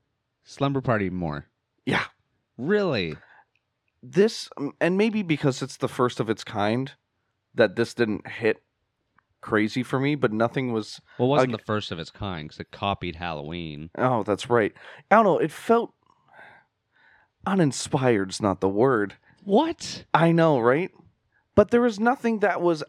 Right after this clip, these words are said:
Speaker 2: outstanding to me. I guess that's the better way to put it. There was
Speaker 1: Okay.
Speaker 2: nothing like
Speaker 1: Well, I guess
Speaker 2: that,
Speaker 1: because
Speaker 2: uh, I've been going through the fucking classics horror movies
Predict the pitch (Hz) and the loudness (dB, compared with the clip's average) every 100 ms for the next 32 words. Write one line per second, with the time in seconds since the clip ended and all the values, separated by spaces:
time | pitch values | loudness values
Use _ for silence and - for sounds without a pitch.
0 | - 147 - - - 156 139 135 110 85 | 2 2 2 -6 -4 0 2 2 -2 -4
1 | - - 73 50 - 113 117 110 113 107 | -8 -12 -10 -10 -4 -2 -2 -2 -4 -4
2 | - 101 - 104 92 92 82 71 - 71 | -6 -8 -4 -2 0 0 0 -2 -4 -6
3 | 50 - _ _ _ _ _ _ _ _ | -6 -8 _ _ _ _ _ _ _ _
4 | _ _ _ _ - 156 160 123 110 165 | _ _ _ _ 0 0 2 0 0 2
5 | 196 233 214 208 185 151 - - _ _ | 0 2 0 2 2 0 -4 -20 _ _
6 | _ - 131 139 160 160 170 - 151 127 | _ -4 -2 0 -2 -2 -4 4 4 4
7 | 113 - 139 - - 180 180 208 196 151 | 0 4 4 0 0 0 4 4 4 0
8 | 196 214 185 - 160 160 139 - 139 - | 2 2 0 -2 0 2 2 2 -2 0
9 | 131 - 127 123 - 113 - - 120 117 | -2 0 0 0 -2 -6 -6 -2 2 2
10 | 107 98 101 92 - | 0 -2 -2 -6 -10